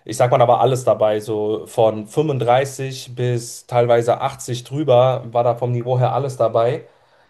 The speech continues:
Ähm, danach wurde ja dann eingeführt, oder ich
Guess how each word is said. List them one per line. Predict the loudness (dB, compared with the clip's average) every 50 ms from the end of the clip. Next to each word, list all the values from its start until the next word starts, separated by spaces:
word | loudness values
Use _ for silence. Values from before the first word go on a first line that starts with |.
| _ -4
Ähm, | -2 0 2 2 2 2 2 0 -4 -8 -12 _
danach | -6 -2 0 2 2 2 2 2
wurde | 0 2 2
ja | 2 2
dann | 2 0
eingeführt, | -2 -4 -4 -6 -8 -10 -8 -6 -4 -2
oder | -2 -4
ich | -4 -8